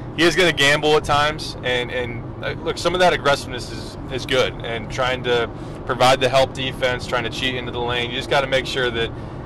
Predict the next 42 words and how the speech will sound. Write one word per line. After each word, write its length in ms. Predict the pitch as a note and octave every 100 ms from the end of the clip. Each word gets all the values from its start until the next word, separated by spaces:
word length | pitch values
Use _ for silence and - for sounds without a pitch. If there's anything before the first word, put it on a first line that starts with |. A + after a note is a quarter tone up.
| -
he's 240 | - C3 A#2+
not 420 | B2+ B2+ B2 A#2+ - - - - -
pushing 340 | D3+ - B2+
the 120 | B2+
envelope 400 | B2 A#2+ A#2+ A#2
a 20 |
little 220 | A#2 A#2+ A#2
bit 160 | A#2
too 140 | A#2+ A#2
much, 280 | A#2 A#2
and 100 | G#2+
recognizing 440 | A#2+ C#3 C#3 B2 A#2
the 60 | G#2+
scouting 340 | C3 B2 A#2
report, 300 | A2 A#2 A2
hey, 120 | B2+
if 120 | A2+
you're 80 | C3
guarding 320 | C3 C3+ C3
a 40 | A#2
guy 240 | A#2 A#2+
that 120 | A2
can 100 | G#2
really 240 | G#2+ A2+ G#2+
shoot 300 | - B2 A#2+
it, 160 | G#2 - - - -
you 60 | A#2+
gotta 180 | B2+
understand 460 | B2 A#2 - B2 A#2
if 100 | A#2+
you 120 | A#2+
leave 240 | A#2+ A#2+ A#2
him, 360 | A2+ G#2+ G#2 - - - -
uh, 140 | G#2+
that, 220 | G#2+ A#2+
that 140 | A#2+ A#2
could 140 | A2
give 120 | A#2
up 140 | A2+ A2+
open 260 | A2 A2
looks. 280 | G#2+ G#2+ -
But 200 | G#2+ G#2